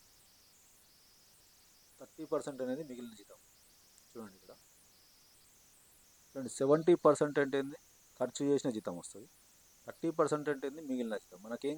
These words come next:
కావాలో? మిగిలిన జీతం. So, థర్టీ పర్సెంట్ ఫైండ్ చేద్దాం. థర్టీ పర్సెంట్ ఫైండ్ చేద్దాం. యూనిటరీ మెథడ్ తెలుసు కదండి. So, థర్టీ ఇంటూ ఫైవ్ థౌజండ్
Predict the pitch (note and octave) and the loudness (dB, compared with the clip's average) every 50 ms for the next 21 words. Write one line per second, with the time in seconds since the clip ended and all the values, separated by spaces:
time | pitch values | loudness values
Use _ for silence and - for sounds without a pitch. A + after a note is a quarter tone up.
0 | D#3 D3+ D3+ D3+ D#3 D#3 - B2+ - - - - - - - - - - - - | 0 2 4 4 2 0 -2 -8 -12 -14 -16 -20 -20 -20 -20 -20 -20 -20 -20 -20
1 | - - - C#3+ C#3+ - B2+ G#2+ - - A#2+ G#2+ - G#2 - - G2 F#2 G2 F2+ | -20 -14 -12 -12 -6 -6 -6 -6 -4 -6 -8 -8 -8 -10 -12 -12 -14 -16 -16 -16
2 | - - G2+ F#2 F2 E2 D#2 - - - - - - - - - A2 - - A#2+ | -16 -16 -18 -18 -18 -20 -20 -20 -20 -20 -20 -20 -20 -20 -20 -20 -20 -18 -14 -14
3 | A#2 A2 - - G#2 G2 - A#2+ C3 C3 - G2+ E2+ E2 - - - - _ _ | -14 -14 -12 -14 -14 -10 -10 -12 -12 -10 -12 -12 -12 -12 -18 -20 -20 -20 _ _
4 | _ - - _ _ _ - _ _ - - - _ - _ _ - - - B2+ | _ -20 -20 _ _ _ -20 _ _ -20 -20 -20 _ -20 _ _ -20 -20 -18 -14
5 | C3+ C#3+ C#3+ D#3+ D3 D3+ C3 D3+ C3 C3+ C#3 B2 - D3 C#3+ C#3+ D3 E3 G3 - | -8 -2 0 0 0 0 0 0 0 0 -2 -2 -2 -2 -2 -2 -4 -8 -12 -20
6 | - - - - - - A2 - - - _ D3+ D3 C#3 A#2+ G#2+ G2+ F#2+ - - | -20 -20 -20 -18 -14 -14 -14 -14 -16 -18 _ -14 -12 -12 -12 -14 -18 -20 -20 -20
7 | C#3 A3+ - _ _ - _ _ _ _ _ - - - - _ _ _ - - | -20 -20 -20 _ _ -20 _ _ _ _ _ -20 -20 -20 -20 _ _ _ -20 -16
8 | - - G#2 G#2 G#2+ G#2+ G2+ - - G2 G2 F#2+ G2 A#2+ D3+ G3 | -6 -4 -4 -2 -2 -4 -6 -8 -8 -8 -6 -6 -6 -8 -8 -10